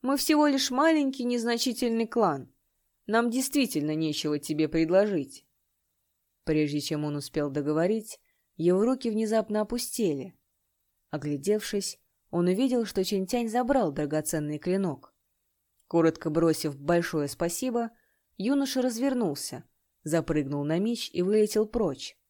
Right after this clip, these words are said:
оставив за собой сверкающую дорогу, освещающую залитую солнцем долину Минмин. Младший ученик выглянул из-за двери и сказал сияющему нянь Минмину:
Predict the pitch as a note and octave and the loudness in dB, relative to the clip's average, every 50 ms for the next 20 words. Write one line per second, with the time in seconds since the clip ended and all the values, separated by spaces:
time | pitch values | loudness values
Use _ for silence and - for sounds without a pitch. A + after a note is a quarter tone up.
0 | _ _ _ _ _ _ _ - D3+ - - - D#3 D3+ D3 C#3+ C3+ C3 C3+ C#3 | _ _ _ _ _ _ _ -8 -8 -6 -4 -2 -2 0 0 -2 -4 -6 -8 -8
1 | - - D#3+ D3+ D#3+ G#3 A3 G#3 - - F#3 F3+ F3+ - G3+ G3+ G3+ G3+ - - | -6 -6 -6 -4 -2 -2 -2 -2 -2 -2 -2 -2 -2 0 0 0 0 0 -2 -2
2 | - G3+ G3+ F#3+ A3 A3+ A3+ G#3 E3 C3+ - - - _ _ _ _ _ _ _ | -2 0 2 2 2 2 2 0 0 -2 -4 -12 -16 _ _ _ _ _ _ _
3 | _ _ _ - C3 C3 - - C3 C3+ - - F#3 F#3+ G3 F#3 F3 F3 - - | _ _ _ -10 -8 -8 -6 -8 -8 -10 -6 -4 -2 -2 0 -2 -2 -4 -6 -4
4 | E3+ E3 D#3+ D3+ E3 D#3+ E3 F3+ F3 - E3 E3 D#3+ - - F3 E3 E3 D#3+ - | -4 -4 -2 -2 -2 0 0 -2 -2 -2 -2 -2 -2 -2 -4 -4 -4 -4 -4 -6
5 | E3 D#3+ D#3+ D#3 E3 E3 E3+ E3 D#3+ D#3+ D#3+ E3 F3 F3+ F#3 F#3 F3+ D#3 C3+ A#2+ | -6 -4 -2 -2 0 0 0 0 0 -2 -2 -2 0 0 0 0 -2 -4 -4 -8
6 | - _ _ _ _ _ _ _ _ _ _ _ _ _ _ _ _ _ _ _ | -14 _ _ _ _ _ _ _ _ _ _ _ _ _ _ _ _ _ _ _
7 | _ _ _ _ _ _ _ _ - E3+ E3 E3 D#3+ D#3 - - E3 D#3 D#3 - | _ _ _ _ _ _ _ _ 0 0 2 2 0 -2 -2 0 0 0 0 0
8 | F#3 G3+ A3+ B3+ C4 C4 G#3 F3+ F#3 G#3 F#3+ F3 F3+ D#3+ D#3+ D#3+ D#3 - - D#3+ | 0 0 0 0 0 -2 -2 2 2 2 2 2 0 0 0 -2 -2 -2 -4 -4
9 | D3 D3 D#3+ C#3+ C#3+ D#3+ F#3 G#3 A#3+ B3 B3 - _ G#3 G3+ - - A#3 A#3+ B3 | -2 0 -2 0 0 0 0 0 0 -2 -6 -8 _ -10 -10 -6 -4 -2 -2 0
10 | B3 A#3 F#3+ E3 - - E3 E3 E3 D#3 D3+ D3 - - - E3 D#3+ D#3+ D#3+ E3 | 0 0 0 -2 -2 -2 0 0 2 0 0 -2 -4 -4 -4 -4 -2 -2 -2 -2
11 | E3+ D#3+ D#3+ D#3+ E3 E3+ F3+ F#3 G3 G3+ F#3 D#3 C3+ C3+ - - | -2 -2 -2 -2 -2 -2 -2 -2 -2 -2 -2 -4 -6 -8 -12 -14